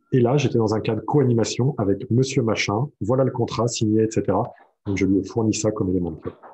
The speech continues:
Donc, pour le critère six, je réponds ça en complément de ce que j'ai dit tout à l'heure. Et merci de la question. Pour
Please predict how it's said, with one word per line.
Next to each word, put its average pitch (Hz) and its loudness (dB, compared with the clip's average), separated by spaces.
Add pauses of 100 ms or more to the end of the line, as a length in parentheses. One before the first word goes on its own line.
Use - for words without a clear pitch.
(180)
Donc, - -6
pour 143 2
le 135 2
critère 139 0
six, 117 0
je 98 0
réponds 104 0
ça 110 -4
en 98 -2
complément 117 -2
de 107 0
ce 98 -4
que 101 -2
j'ai 95 -2
dit 92 0
tout - -6
à 98 2
l'heure. 101 0 (440)
Et 104 -2
merci 104 -2
de - -4
la 120 -4
question. 131 -4 (1000)
Pour 147 0